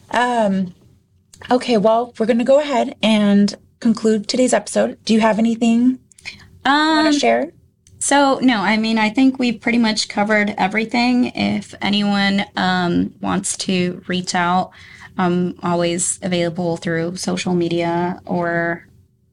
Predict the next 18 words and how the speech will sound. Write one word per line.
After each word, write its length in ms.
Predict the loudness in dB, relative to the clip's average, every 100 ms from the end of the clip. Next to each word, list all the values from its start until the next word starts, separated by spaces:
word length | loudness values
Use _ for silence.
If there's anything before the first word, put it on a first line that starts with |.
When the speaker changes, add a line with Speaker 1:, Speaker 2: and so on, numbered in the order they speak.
| _ _ _ _ _
Speaker 2:
if 120 | -8
anyone 340 | -4 -2 -2 -2
wants 220 | -2 -4
to 60 | -2
give 140 | -2
me 80 | -2
a 60 |
call, 500 | 0 0 0 0 -2 -6 -14 -20
<laughs> 240 | -20 -2
um, 400 | 0 2 0 -4 -2
that 240 | -2 -2
works 320 | -4 -4 -6
too. 480 | -6 0 2 2 -2 -6 _ _ _ _
And 440 | 0 2 2 0
yeah, 180 | 0 0
I'm 100 | 0
just 240 | -2 -6 -2
here 500 | 2 2 2 0